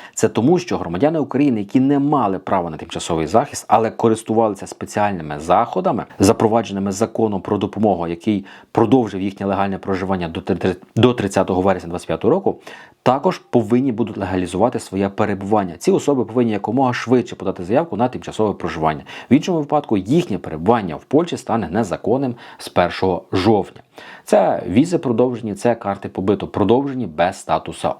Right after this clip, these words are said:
укр. Ось ці громадяни України мали би вже дуже давно податися на карту побиту. Тобто, якщо статус укр не продовжується, то ці громадяни будуть поза законом, вони будуть нелегально.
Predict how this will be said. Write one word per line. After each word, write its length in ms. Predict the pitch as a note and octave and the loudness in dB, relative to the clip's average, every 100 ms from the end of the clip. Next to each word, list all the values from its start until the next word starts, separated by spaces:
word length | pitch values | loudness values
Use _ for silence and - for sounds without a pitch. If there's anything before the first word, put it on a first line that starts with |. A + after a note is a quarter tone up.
| - | 0
укр. 340 | G#2+ G2 - - - - - | 2 2 -4 -8 -14 -6 -2
Ось 160 | A#2+ | -2
ці 220 | - E3 | 0 2
громадяни 540 | F#3 F#3 D#3 C#3 C3 A#2+ | 2 0 -2 0 0 -2
України 500 | G#2 G#2 G#2 G2+ G2 - - - | -4 -4 -4 -2 -4 -6 -6 0
мали 260 | G2 A2+ | 2 4
би 120 | G2+ | 2
вже 200 | G2+ G#2 | 2 2
дуже 300 | F2+ C3 D#3+ | 2 2 2
давно 480 | A#2 G2+ E2+ F#2 F#2 - _ _ _ - | 0 0 2 0 -2 -10 _ _ _ -4
податися 440 | - G2 - - | 2 2 2 -4
на 180 | D#2 F2 | 0 -2
карту 380 | - E2+ E2 - | 0 -2 -2 -8
побиту. 400 | E2 D#2+ D#2 - _ _ _ _ _ - | -4 -2 -2 -6 _ _ _ _ _ -4
Тобто, 420 | - - A#2+ F2+ F2+ | -2 2 2 2 2
якщо 520 | F2 - - G#2+ G2 - | -2 -2 2 2 2 -10
статус 380 | - F#2+ G2 F#2+ | -2 0 0 -4
укр 240 | - E2+ | -4 -6
не 80 | E2 | -6
продовжується, 800 | - D#2+ A#2+ D3+ E3+ E3+ G3+ G#3 - - - - - - _ - | -2 2 2 4 2 4 0 0 -12 -20 -20 -20 -20 -20 _ 0
то 340 | F#2 E2 D2+ | 2 2 0
ці 160 | - C3 | 0 0
громадяни 600 | D3 D#3+ D3+ C#3+ C#3+ C3+ | 2 0 0 2 2 0
будуть 400 | F#2 G2+ G#2 - | -4 -4 -4 -4
поза 320 | - F#2+ G2+ | 0 0 0
законом, 400 | G#2 G2+ E2 D2 | -4 -4 -6 -6
вони 160 | F2+ F2+ | -6 -2
будуть 260 | F#2 F#2 | 0 -2
нелегально. 840 | D#2+ F2+ G2+ F#2 E2 F2+ D#2 D2 | 0 0 2 2 0 -2 -4 -8